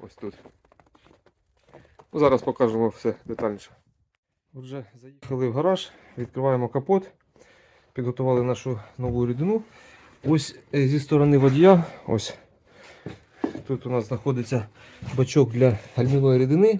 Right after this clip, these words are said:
ось рівні його. Ось, максимум, мінімум. Тобто відкручуємо кришку.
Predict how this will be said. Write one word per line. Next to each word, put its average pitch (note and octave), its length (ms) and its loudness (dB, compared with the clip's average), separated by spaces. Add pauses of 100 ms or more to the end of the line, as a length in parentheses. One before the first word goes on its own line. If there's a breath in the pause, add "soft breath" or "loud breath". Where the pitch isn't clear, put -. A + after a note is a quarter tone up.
(100)
ось - 300 -10 (440 loud breath)
рівні F3+ 340 0
його. E3 340 -2 (1800)
Ось, - 160 -12 (200)
максимум, C3 460 -8
мінімум. C3+ 320 -2 (800 soft breath)
Тобто D3 280 -4
відкручуємо D3 640 -4 (960 soft breath)
кришку. G3 400 -2